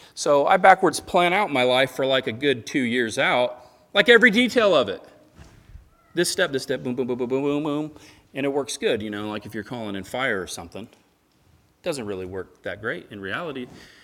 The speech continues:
um, as I found out. And so I step, I have it all set out. Well, then something happened. What happened? Well, it's called the housing bubble collapse.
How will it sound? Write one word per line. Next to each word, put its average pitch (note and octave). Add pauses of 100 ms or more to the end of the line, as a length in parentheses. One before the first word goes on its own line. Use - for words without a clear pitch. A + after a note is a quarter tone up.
(200)
um, G#2+ (180)
as C3
I C3+
found D#3
out. F#3+ (840)
And D#3+
so G#3
I E3
step, E3
I C3+
have C#3+
it A2+
all C#3+
set F3
out. E2+
Well, D3
then D#3+
something F3+
happened. F#2+
What B2+
happened? E2+ (120)
Well, C#3+
it's C#3
called C#3+
the C#3
housing G#2
bubble F#2
collapse. -